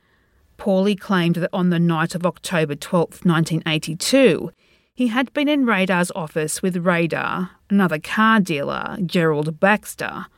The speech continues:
as well as two unnamed Italian men. Sol had demanded his twenty thousand dollar investment back. Radar shot Sol in the head,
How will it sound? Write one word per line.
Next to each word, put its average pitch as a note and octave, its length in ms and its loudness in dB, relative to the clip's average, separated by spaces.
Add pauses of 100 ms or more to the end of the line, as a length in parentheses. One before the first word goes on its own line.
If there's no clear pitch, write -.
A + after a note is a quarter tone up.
(340)
as A3 160 0
well C4 180 4
as C#4+ 120 2
two A3+ 400 2
unnamed F3+ 640 2
Italian D#3 640 -4
men. F3 540 0 (1600)
Sol C4 340 2
had C#4+ 180 0
demanded A3 520 4
his G#3 180 2
twenty G3+ 340 2
thousand G#3 420 4
dollar E3+ 280 4
investment D#3+ 640 0
back. - 420 -8 (600)
Radar F3 400 4
shot - 360 0
Sol E3 400 0
in D3 140 0
the C#3 80 -6
head, E3+ 500 -2